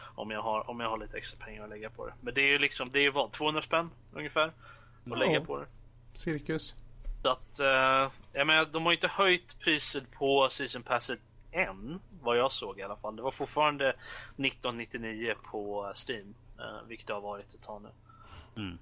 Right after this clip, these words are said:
Speaker 1: Så att de har inte höjt priset där, och går man på ställen som G two Play till exempel, så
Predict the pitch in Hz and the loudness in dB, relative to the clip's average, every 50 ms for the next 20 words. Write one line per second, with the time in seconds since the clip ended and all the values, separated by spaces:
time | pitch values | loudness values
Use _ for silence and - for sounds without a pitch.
0 | - - 110 104 - - 120 110 120 120 123 123 120 113 - 135 - 131 127 120 | -8 -6 -6 -6 -6 -6 -8 -6 -4 0 0 0 0 0 0 0 0 0 0 0
1 | - - 127 113 - - 117 117 135 135 135 135 135 131 131 131 135 135 127 135 | -2 -4 -4 -4 -4 -4 0 2 4 4 6 6 4 4 4 2 2 2 0 -2
2 | 131 139 135 135 127 127 - - - 127 120 113 107 120 117 120 117 120 110 - | -2 0 2 2 0 0 0 0 2 2 2 0 -4 -8 -8 -6 -6 -6 -6 -8
3 | - - - 123 117 110 - 120 110 - 113 107 101 - 107 104 - - 113 | -8 -6 -4 -2 -2 -2 -4 -8 -10 -8 -8 -8 -8 -10 -12 -10 -8 -8 -10